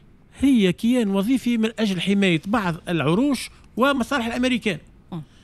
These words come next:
Speaker 1: واضح؟ اليوم إسرائيل أصبحت عالة على الأمريكان. تصور أنت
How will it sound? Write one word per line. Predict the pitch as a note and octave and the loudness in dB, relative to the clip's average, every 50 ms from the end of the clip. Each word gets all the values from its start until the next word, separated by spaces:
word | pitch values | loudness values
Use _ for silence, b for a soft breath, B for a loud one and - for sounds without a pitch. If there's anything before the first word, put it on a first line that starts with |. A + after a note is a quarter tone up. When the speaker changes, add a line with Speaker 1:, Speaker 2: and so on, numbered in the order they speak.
| b b b b b b b b - _ _ _ _ _ | b b b b b b b b -20 _ _ _ _ _
Speaker 1:
واضح؟ | F3 G#3+ A3 F#3+ E3 - - - - - - - - - - - - - - | 0 0 2 0 -2 -4 -6 -18 -20 -20 -20 -20 -20 -20 -20 -20 -16 -8 -4
اليوم | C#3 D#3 B3 C#4+ B3 F3 C3+ C3 - - - | 2 4 6 6 6 4 2 -2 -6 -8 -10
إسرائيل | G3+ - - F#3+ F#3 - - B3+ B3+ G#3+ - - | -6 -2 0 0 0 0 0 -2 -2 -2 -2 -4
أصبحت | - - - - F3 D3+ - - E3+ D#3+ - | -6 -4 -4 -4 -4 -4 -2 -4 -4 -2 -2
عالة | C#3+ B2 C#3+ G3 B3 B3 A3+ F3 C3+ B2 | -4 0 2 2 2 2 0 0 -2 -4
على | G#2 G#2 G2+ G#2 | -4 -6 -6 -6
الأمريكان. | G#2+ G#2+ G#2 G2+ G#2+ G#2+ - C3 A2+ G#2+ B2 - - - - - | -6 -6 -4 -6 -6 -8 -6 -8 -8 -8 -10 -16 -20 -20 -20 -6
تصور | - B3 C4 A#3+ G#3+ A3+ | -2 -2 0 0 -2 -2
أنت | A3+ A#3 - | -2 -4 -4